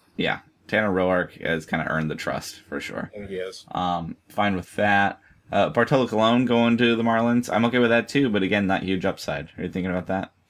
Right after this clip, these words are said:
Speaker 2: Agreed. I'm okay with it.
Speaker 1: Yeah. Um,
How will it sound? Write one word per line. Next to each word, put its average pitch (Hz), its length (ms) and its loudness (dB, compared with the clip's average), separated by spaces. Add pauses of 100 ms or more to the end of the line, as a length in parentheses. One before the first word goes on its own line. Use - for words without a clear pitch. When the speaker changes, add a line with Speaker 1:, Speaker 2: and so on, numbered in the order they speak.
(160)
Speaker 2:
Agreed. 127 360 -4
I'm 127 120 -4
okay 113 180 -4
with 101 120 -10
it. 117 160 -10 (500)
Speaker 1:
Yeah. 87 240 -2 (500)
Um, 104 760 2